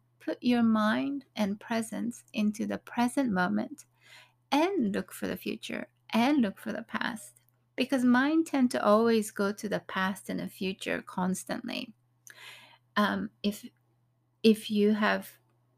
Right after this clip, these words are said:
meditation practice or if you have experienced meditation before, I'm sure you have noticed that your mind races to go to the future and the past, back and forth, back and forth.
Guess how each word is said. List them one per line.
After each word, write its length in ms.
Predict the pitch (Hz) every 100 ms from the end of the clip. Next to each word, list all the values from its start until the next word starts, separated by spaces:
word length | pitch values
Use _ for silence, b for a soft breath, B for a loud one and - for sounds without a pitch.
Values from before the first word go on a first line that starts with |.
| -
meditation 840 | - 208 208 196 190 185 - 180
practice 760 | 175 185 185 - - 196 214 -
or 80 |
if 240 | 180 180 -
you 140 | 196
have 340 | 190 190 190 214
experienced 800 | 190 - - 180 185 196 208 -
meditation 760 | 185 180 180 - 180 175 202 190
before, 580 | 185 185 - - 233 233 b b b -
I'm 180 | 202 208
sure 260 | - 220
you 200 | 220 208
have 180 | 208 190
noticed 540 | 190 180 180 185 -
that 180 | 185 180
your 160 | 196 185
mind 540 | 180 180 185 190 185
races 480 | 180 180 - 180 -
to 120 | -
go 180 | 190 190
to 100 | 185
the 120 | 180
future 460 | 165 175 170 - 185
and 180 | 180 180
the 60 |
past, 580 | 180 - 175 185 190 -
back 300 | 180 175 -
and 180 | 180 180
forth, 460 | - 175 180 -
back 260 | - 175 -
and 160 | 180 -
forth. 340 | 196 185 208